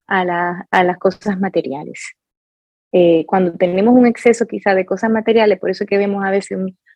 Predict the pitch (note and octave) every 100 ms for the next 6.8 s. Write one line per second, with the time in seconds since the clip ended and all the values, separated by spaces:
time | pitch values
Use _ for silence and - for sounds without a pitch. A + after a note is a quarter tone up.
0 | - A3 G#3+ A3+ G#3 G3+ - - G3 F3+
1 | - F3+ F#3 G3+ F#3 F#3 F3+ F#3+ G#3 G3+
2 | G3+ G3 F#3+ F3 F3 F3+ - _ _ _
3 | _ - A3 G#3 G3 G3 F#3 A3+ - G3
4 | G#3 - G3 G3+ A3 A3 G#3+ G#3 G3 F#3
5 | _ _ _ _ _ G3+ G#3+ A3+ B3 A#3+
6 | G3 F#3+ F#3+ F#3+ G3+ G3 F#3+